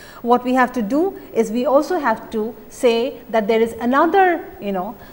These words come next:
um, uh, there is another value,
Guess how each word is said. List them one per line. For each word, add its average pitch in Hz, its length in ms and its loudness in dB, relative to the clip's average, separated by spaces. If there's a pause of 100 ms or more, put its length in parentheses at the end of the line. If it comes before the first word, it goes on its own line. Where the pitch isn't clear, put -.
(120)
um, 190 560 -4 (240)
uh, 220 120 -12
there 233 180 4
is 240 60 2
another 269 720 4
value, 285 600 4